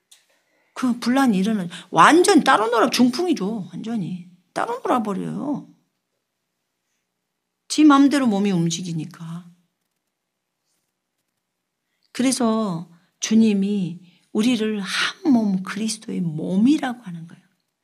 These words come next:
왜 우리가 그리스도의 말씀을 따라가라고 해요? 그분이 머리잖아요.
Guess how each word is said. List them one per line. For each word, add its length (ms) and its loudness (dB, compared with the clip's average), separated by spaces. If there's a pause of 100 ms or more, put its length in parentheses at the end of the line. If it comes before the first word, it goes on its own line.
(600)
왜 280 6
우리가 400 4
그리스도의 460 -2
말씀을 580 -2
따라가라고 540 -8
해요? 140 -10 (220)
그분이 380 0
머리잖아요. 840 -2